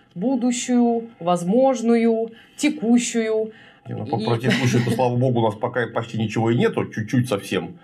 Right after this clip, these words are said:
Speaker 2: А вот про прошлую войну, да, конечно, снимают очень много, потому что это одно из немногого того, что хоть как-то вообще продаётся, как бы цинично это ни звучало.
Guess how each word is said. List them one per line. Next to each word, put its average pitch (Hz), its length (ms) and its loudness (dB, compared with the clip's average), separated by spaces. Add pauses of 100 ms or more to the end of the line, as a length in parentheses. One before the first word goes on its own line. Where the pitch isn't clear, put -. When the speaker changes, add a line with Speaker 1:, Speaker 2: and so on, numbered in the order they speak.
Speaker 2:
А 120 80 -2
вот 143 160 -4
про 143 140 0
прошлую 202 460 2
войну, 147 260 0
да, 131 160 2
конечно, 123 400 -2
снимают 123 360 2
очень 120 200 0
много, 165 260 0
потому 113 340 2
что 123 300 0
это 120 360 0
одно 123 260 2
из 160 340 2
немногого 143 640 4
того, 160 480 0
что - 200 -2
хоть 120 200 0
как-то 156 380 -2
вообще 120 440 0
продаётся, 135 880 -2
как 107 220 -4
бы 110 140 0
цинично 127 420 -2
это 123 140 2
ни 120 100 4
звучало. 117 600 0